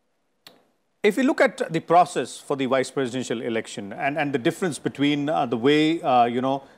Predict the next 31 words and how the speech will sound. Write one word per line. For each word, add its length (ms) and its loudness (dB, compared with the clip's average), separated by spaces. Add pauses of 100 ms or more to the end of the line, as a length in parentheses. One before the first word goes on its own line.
the 100 2
Electoral 380 0
College 320 -2
is 100 -4
constituted 640 -4
for 160 -2
the 120 0
presidential 500 -2
election 380 -2
and 120 -8
for 120 0
the 80 -4
vice 180 -2
presidential 420 -6
election, 360 -4 (400)
the 80 2
process 420 2
is 100 -2
a 60 0
bit 220 0
simpler 400 0
here. 320 0 (360)
But 320 4 (120)
when 160 0
we 120 -2
are 220 2
looking 380 0
at, 260 0
uh, 240 6
you 140 -2
know, 260 0